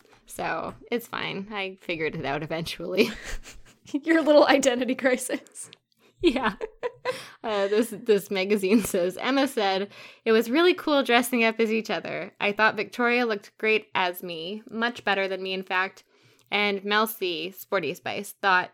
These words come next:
Speaker 1: trying to be Victoria was a bit of a nightmare. I thought I was gonna break her dainty little shoes.'" <laughs>
Speaker 2: She does
Speaker 1: That's
Speaker 2: wear the
Speaker 1: the end of
Speaker 2: tiniest little
Speaker 1: that.
Speaker 2: heels.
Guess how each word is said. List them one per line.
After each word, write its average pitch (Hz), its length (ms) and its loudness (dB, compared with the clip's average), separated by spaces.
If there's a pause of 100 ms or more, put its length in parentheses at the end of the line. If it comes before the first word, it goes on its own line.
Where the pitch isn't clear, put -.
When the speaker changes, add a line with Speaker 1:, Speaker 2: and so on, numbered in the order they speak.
(120)
Speaker 1:
trying 226 260 0
to 226 60 -4
be 233 160 6
Victoria 196 440 0
was 180 140 -2
a 180 60 -8
bit 202 160 0
of 208 80 -4
a 214 40 -2
nightmare. 165 540 -2
I 180 120 -10
thought 202 260 -4
I - 80 -4
was 170 100 -8
gonna 170 220 -8
break 190 260 -4
her 165 140 -8
dainty 208 400 -2
little 208 260 -6
shoes.'" 160 420 -6
<laughs> - 140 -2 (2250)
Speaker 2:
She - 240 -10
does 196 200 4
Speaker 1:
That's 226 40 -4
Speaker 2:
wear 226 140 2
the 208 80 -2
Speaker 1:
the 208 80 -2
end 208 80 0
of 214 40 0
Speaker 2:
tiniest 220 220 0
little 226 140 0
Speaker 1:
that. 220 60 -12
Speaker 2:
heels. 196 420 -10